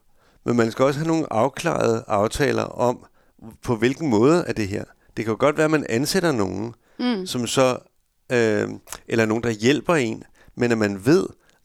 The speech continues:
Speaker 1: at i sidste ende, hvis jeg vil trække det i en anden retning, så kan jeg gøre det.
Speaker 2: Mm.
Speaker 1: Eller jeg kan ikke. Så ligesom være afklaret med det. Øh,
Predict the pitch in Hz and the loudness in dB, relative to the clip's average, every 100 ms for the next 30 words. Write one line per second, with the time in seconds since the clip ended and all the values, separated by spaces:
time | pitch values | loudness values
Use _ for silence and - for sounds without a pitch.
0 | _ 117 110 - 175 165 151 110 131 120 | _ -4 -4 -6 -6 -2 0 0 0 -2
1 | 127 135 - 113 117 143 117 127 175 135 | -2 -4 -2 -2 -2 -2 0 0 0 0
2 | 101 117 117 - 131 123 107 98 95 117 | -2 -4 -8 -8 -2 -2 2 2 0 -2
3 | 240 240 196 - 120 107 95 113 101 101 | -2 -2 -4 -2 0 2 0 -6 -2 0
4 | 117 143 - _ _ _ - _ _ _ | 0 -4 -8 _ _ _ -20 _ _ _
5 | - 123 117 139 127 101 117 - 131 110 | -6 -4 -2 0 0 2 0 0 -2 -2
6 | 95 98 104 _ _ _ _ _ _ _ | -4 -6 -10 _ _ _ _ _ _ _
7 | - 113 107 101 92 | -6 -2 -2 -2 -4